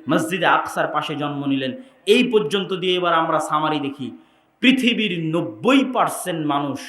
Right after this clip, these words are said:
তথা তিন, তিনটা বড় দিনের অনুসারী, বড় ধর্মের অনুসারীর পবিত্র স্থান হচ্ছে জেরুজালেম, মসজিদে আকসা। যেহেতু মুসা আলাইহিস সালাম এটার জন্য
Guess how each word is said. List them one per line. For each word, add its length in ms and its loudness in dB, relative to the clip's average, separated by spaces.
তথা 240 -2
তিন, 960 4
তিনটা 440 0
বড় 260 4
দিনের 520 0
অনুসারী, 500 -8
বড় 240 8
ধর্মের 500 6
অনুসারীর 640 -2
পবিত্র 540 -6
স্থান 300 -8
হচ্ছে 500 -8
জেরুজালেম, 600 0
মসজিদে 360 -4
আকসা। 420 -4
যেহেতু 320 0
মুসা 280 -4
আলাইহিস 180 0
সালাম 220 0
এটার 240 -4
জন্য 340 -6